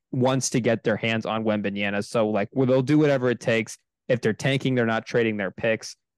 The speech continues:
they want to acquire this guy. So teams are just kinda set right now. They don't wanna touch what they're doing, but is there, like, like, what is the reason for this, like, quieter deadline? Because the league's also deeper now than ever.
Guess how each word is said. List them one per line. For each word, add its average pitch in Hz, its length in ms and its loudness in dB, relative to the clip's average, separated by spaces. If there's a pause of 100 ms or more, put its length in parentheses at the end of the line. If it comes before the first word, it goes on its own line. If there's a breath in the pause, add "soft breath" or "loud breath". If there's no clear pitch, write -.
(220)
they 110 100 2
want 117 220 0
to 113 100 0
acquire 110 400 0
this 98 180 -6
guy. 101 240 -2
So 147 220 0
teams 220 360 0
are 247 80 2
just 170 220 0
kinda 156 280 0
set 151 440 -2
right 175 220 2
now. 175 320 0 (680)
They 147 100 2
don't 147 240 2
wanna 147 180 2
touch 131 300 -2
what 120 160 2
they're 113 120 2
doing, 123 500 0
but 110 260 2 (640)
is 165 160 2
there, 220 400 2
like, 220 180 2 (140)
like, 214 180 2
what 196 240 4
is 269 160 2
the 233 120 4
reason 185 560 4
for 156 600 2 (320)
this, 185 320 0
like, 175 220 0 (200)
quieter 160 480 0
deadline? 135 520 0
Because 120 420 0
the 143 100 2
league's 196 360 2
also 190 320 2
deeper 143 340 0
now 127 220 0
than 120 160 0
ever. 113 320 -2